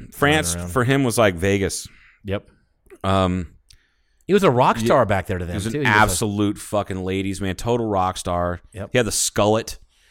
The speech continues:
Speaker 1: you know, like the, the where they're bald on the top and you have the mullet. Like, he had a
Speaker 2: <laughs>
Speaker 1: skullet,
Speaker 2: Yep.
Speaker 1: and he was just killing it.
Speaker 2: And they loved it 'cause he was into science. Now we just don't like that anymore.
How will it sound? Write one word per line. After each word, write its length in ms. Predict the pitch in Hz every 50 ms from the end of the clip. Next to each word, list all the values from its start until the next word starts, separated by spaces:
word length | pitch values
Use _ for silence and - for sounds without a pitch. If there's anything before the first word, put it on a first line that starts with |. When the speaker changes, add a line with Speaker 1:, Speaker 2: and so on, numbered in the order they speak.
| _ - - -
Speaker 1:
you 120 | 107 110
know, 220 | 110 113 113 117
like 160 | 110 104 98 -
the, 160 | 110 98 90
the 320 | 82 87 87 80 95 92
where 180 | 95 92 95 92
they're 120 | 87 90
bald 340 | 82 76 95 98 98 101 101
on 140 | 101 101 95
the 80 | 90
top 420 | - - - 95 95 98 101 101 -
and 100 | 92 90
you 80 | 90 92
have 100 | 95 82
the 80 | 87
mullet. 240 | 85 85 87 92 98 98
Like, 80 | 95
he 60 | 98
had 100 | 120 123 101
a 20 |
Speaker 2:
<laughs> 20 | -
Speaker 1:
skullet, 500 | - - - - 110 110 110 113 117 - - - _ _ _ _ -
Speaker 2:
Yep. 180 | 87 85 82 -
Speaker 1:
and 80 | 104
he 80 | 110 117
was 140 | 117 107 92
just 180 | 98 90 -
killing 340 | - - - 98 98 98 98
it. 140 | 90 85 -
Speaker 2:
And 80 | - 143
they 80 | 165 151
loved 200 | 135 139 147 151
it 20 |
'cause 120 | 123 127 101
he 100 | 123 120
was 100 | 113 113
into 140 | 120 110 101
science. 420 | - - 127 123 117 104 - -
Now 140 | 120 117 113
we 80 | 110
just 200 | 101 101 98 -
don't 160 | - 95 92 87
like 180 | 85 82 -
that 120 | 82 78 78
anymore. 380 | 76 78 76 76 73 73 76